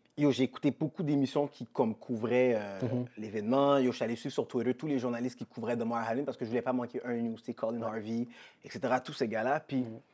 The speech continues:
Speaker 1: ben, ce que j'ai réalisé, là, c'est que je pense que le sport, puis ce matin, il y a Stephen A. Smith qui en parlait à First Take, le sport, je pense, est le s-, même plus que l'art, man. Je vais dire, là, même plus que de l'art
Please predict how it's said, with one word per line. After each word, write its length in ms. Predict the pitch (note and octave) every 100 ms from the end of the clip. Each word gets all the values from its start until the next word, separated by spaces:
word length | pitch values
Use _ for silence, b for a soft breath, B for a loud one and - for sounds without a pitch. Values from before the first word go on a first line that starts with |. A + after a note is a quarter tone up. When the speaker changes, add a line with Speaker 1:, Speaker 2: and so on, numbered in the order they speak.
| _ _ _ _ _ _ _ _ _
Speaker 1:
ben, 140 | C#3+ D#3
ce 100 | -
que 120 | A#3
j'ai 160 | F3+ D3+
réalisé, 680 | B2 F#3 E3 D3+ A#2 D3
là, 160 | G3 F#3+ B3 - _ _ _ _ _ -
c'est 220 | - C#3+
que 380 | B2+ E3+ E3 - _ _ _ _ _ _ _
je 80 | -
pense 200 | G#3 A#3
que 80 | E3+
le 140 | C3+
sport, 560 | - - D#3 G#3+ - _ -
puis 100 | D3
ce 140 | -
matin, 240 | E3 E3 A3+
il 80 |
y 60 | F#3
a 60 | C3
Stephen 340 | - C#3 C3+
A. 60 | C3
Smith 260 | F3 F#3
qui 80 | C3
en 80 | A#2
parlait 240 | A#2 B2+
à 60 | C3+
First 300 | - G#2+ -
Take, 300 | D3 F3+ _ _ _ _ _ _ _ _ _ _ _ _ _ _ _ _ _ _
le 180 | - C#3+
sport, 360 | C3+ - G#3 A3+
je 80 | -
pense, 320 | F#3 G3 -
est 160 | C3+ C#3
le 100 | B2+
s-, 340 | B2 - - _ _ _ _ _ _ _ _ _ _ _ -
même 160 | B3
plus 220 | - A3+
que 80 | -
l'art, 340 | B2+ C3 B2 A2+
man. 200 | G#2+ G2+
Je 100 | G#2+
vais 120 | C3
dire, 260 | A#2+ G3 G#3
là, 140 | F#3
même 160 | F#3+ F3
plus 240 | - -
que 80 | B2+
de 100 | A2+
l'art 340 | D#3 G#3 G3